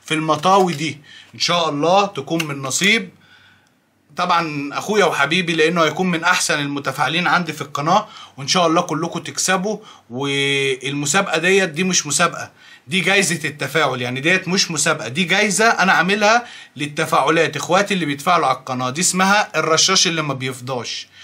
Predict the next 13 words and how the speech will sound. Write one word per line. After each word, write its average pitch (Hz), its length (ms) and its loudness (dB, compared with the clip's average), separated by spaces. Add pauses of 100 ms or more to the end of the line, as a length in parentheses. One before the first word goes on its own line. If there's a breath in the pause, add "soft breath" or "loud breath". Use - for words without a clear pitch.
(300 loud breath)
دي 175 140 0
ممكن 190 420 2
ندخل 190 340 2
فيها، 226 640 2 (220 loud breath)
ممكن 214 240 0
احط 170 300 0
لكم 208 240 2
مطوة 240 340 4
ان 170 220 0
شاء 214 180 4
الله 220 160 4
يوصل 214 440 4
تمنها 240 600 2